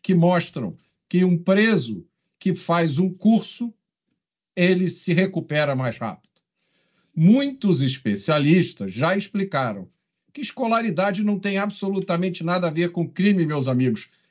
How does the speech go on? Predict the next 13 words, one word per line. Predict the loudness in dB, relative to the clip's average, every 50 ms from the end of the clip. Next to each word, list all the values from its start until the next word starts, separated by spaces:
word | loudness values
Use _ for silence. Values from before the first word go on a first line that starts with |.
| _ _ _
Isso | -2 -2 0 0
está | 0 -2 -2 0 0 2 2
na | 2 2 2
nossa | 2 2 2 2 2 0 -2 -4 -4
cara. | -4 -4 -2 0 0 2 2 0 0 -2 -4 -6 -10 -16 _ _ _ _ _ _ _ _ _ _ _ -4
Nós | -2 -2 0
já | 0 -2
vimos | -2 0 0 0 0 0
aqui | -2 -4 -4 -4
no | -4 -4 -4
Brasil | -4 -6 -4 -2 -2 -2 -2
crimes | -2 0 0 2 2 2 0
monstruosos | 0 2 4 4 4 4 4 0 -4 -2 2 4 4 6 6 6 4 2 0 -2 -4 -6 -8